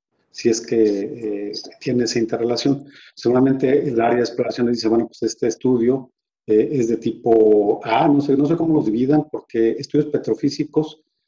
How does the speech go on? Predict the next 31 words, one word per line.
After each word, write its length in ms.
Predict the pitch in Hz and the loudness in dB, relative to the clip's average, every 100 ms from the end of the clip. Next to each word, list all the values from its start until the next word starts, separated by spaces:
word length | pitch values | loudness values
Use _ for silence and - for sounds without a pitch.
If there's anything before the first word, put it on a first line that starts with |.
| _ _ _ - | _ _ _ -10
pues 120 | - | -4
como 240 | 117 113 | 2 2
dije 200 | 117 - | 2 0
hace 180 | 139 - | -2 -2
rato, 460 | 127 123 139 147 147 | -2 0 0 0 -2
eh, 160 | 120 113 | -6 -8
pueden 300 | - 123 127 | -4 -2 0
ser 200 | 139 123 | 0 2
mucho, 600 | 120 123 135 143 143 120 | 4 2 2 2 0 -2
muy 180 | 127 | 0
extensos 600 | 123 - 131 131 139 139 | -2 -4 -4 -2 -2 -4
o 40 | 110 | -4
mucho 760 | 113 117 - 120 113 107 104 _ _ _ - | -2 -4 -6 -2 0 0 -4 _ _ _ -2
menos 300 | 117 123 - | 0 2 0
extensos 500 | - - 127 - 113 | -4 -4 -4 -2 -2
dependiendo 440 | - 110 120 123 | 0 0 2 2
del 120 | 123 | 4
área, 320 | 123 120 147 165 - _ _ _ - | 4 4 2 -2 -12 _ _ _ -8
y 80 | |
también 280 | 113 117 127 | 0 2 2
dependiendo 320 | 131 - 120 | 2 2 2
de 60 | 123 | 2
la 60 | 117 | 2
información 420 | 113 113 113 117 | 0 -2 -4 -4
pueden 180 | 127 117 | -2 -2
ser 120 | 120 | 0
más 220 | 120 120 | -2 -2
caros 300 | - 120 110 | -2 -2 0
o 40 | |
menos 300 | 104 117 120 | 0 0 -2
caros. 340 | - 147 143 | 0 2 2